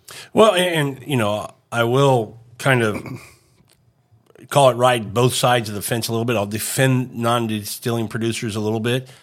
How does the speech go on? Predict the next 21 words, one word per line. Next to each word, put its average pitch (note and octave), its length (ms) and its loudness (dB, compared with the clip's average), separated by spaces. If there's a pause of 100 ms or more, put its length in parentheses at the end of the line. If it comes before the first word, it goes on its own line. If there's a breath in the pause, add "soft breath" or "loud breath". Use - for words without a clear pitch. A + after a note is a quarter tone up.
(260 loud breath)
Uh, G#2 360 2 (140)
when B2+ 360 0
they F#3 120 6
do D#3+ 180 -4
something C3+ 380 -2
different A2+ 300 -4
to G2 40 -10
the F2+ 100 -6
whiskey, E2+ 340 -8
you F2 160 -6
know, F#2+ 180 -2
and, G2+ 220 -4
and A2+ 220 -2
some E3 160 -2
of D#3+ 80 0
the C3+ 80 -2
reasons B2 380 -2
we A#2 140 -2
liked A2 260 -2
Smoke A2 380 -2
Wagon G#2 400 -4